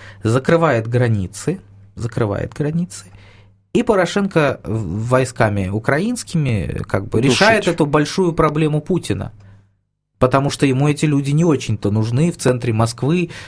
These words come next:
Speaker 1: э, с Д Н Ром своим, совсем не нужны, я бы сказал. Была такая версия, но мы видим, что и тут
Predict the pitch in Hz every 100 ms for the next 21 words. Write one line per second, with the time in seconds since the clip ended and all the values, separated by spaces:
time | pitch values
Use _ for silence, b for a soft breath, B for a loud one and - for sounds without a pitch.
0 | B 107 107 104 107 113 123 123 117 98
1 | 90 90 92 90 90 - - 113 - 180
2 | 139 101 98 95 92 - - - - 107
3 | - - - B B B B 185 285 -
4 | 135 120 110 104 - 104 123 151 165 214
5 | 202 - 160 147 - 143 196 214